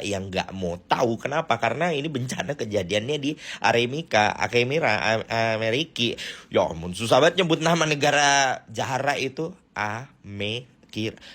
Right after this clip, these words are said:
Amerika ya, tepatnya di Los Angeles. Saat ini kita ngobrol nih ya, Bo.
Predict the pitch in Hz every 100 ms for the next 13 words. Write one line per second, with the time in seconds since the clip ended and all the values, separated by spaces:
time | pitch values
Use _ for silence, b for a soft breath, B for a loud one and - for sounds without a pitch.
0 | B - 110 113 117 - 82 - - -
1 | 80 78 - - - 92 113 127 131 98
2 | 95 95 98 98 90 104 - 117 123 -
3 | 123 143 156 - 160 170 180 147 151 151
4 | 139 107 101 92 85 90 -